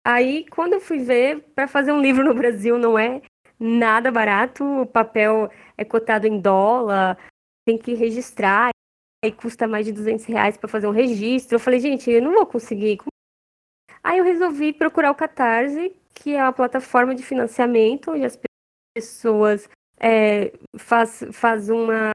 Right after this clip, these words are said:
colaboração em dinheiro e, em troca, elas recebem recompensa,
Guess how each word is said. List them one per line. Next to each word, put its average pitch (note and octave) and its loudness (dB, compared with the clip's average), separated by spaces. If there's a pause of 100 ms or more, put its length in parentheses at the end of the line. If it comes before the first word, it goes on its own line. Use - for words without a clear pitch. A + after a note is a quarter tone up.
(160)
colaboração A3 2
em G#3 -2
dinheiro A3+ 0 (180)
e, C#4+ 0
em D4+ 2
troca, C4+ 2
elas B3+ 2
recebem A#3 -4
recompensa, B3+ 0